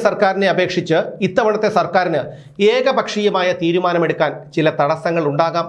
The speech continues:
എന്ന വിലയിരുത്തലും എതിർചേരികൾ ആയുധമാക്കിയേക്കാം. നേരത്തെ അമിത്ഷായും രാജ്നാഥ് സിംഗും ഏകപക്ഷീയമായി തീരുമാനിച്ചിരുന്ന കാര്യങ്ങളിൽ ഇത്തവണ ഘടകകക്ഷികളെ കൂടി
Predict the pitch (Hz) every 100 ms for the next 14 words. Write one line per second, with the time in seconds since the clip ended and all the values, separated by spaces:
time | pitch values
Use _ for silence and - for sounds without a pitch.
0 | - 151 151 143 170 185 151 147 156 -
1 | - - - 185 220 202 185 165 156 135
2 | - 143 160 165 160 139 143 143 147 147
3 | - - _ _ _ - 151 170 170 170
4 | 170 - - 160 175 180 185 175 170 170
5 | 151 160 170 185 180 175 170 170 - -
6 | 180 214 220 202 170 196 185 175 170 165
7 | 165 175 170 165 170 160 160 156 156 160
8 | 160 151 202 - - - - 220 220 233
9 | 214 196 - - 180 202 233 185 - 196
10 | 196 180 180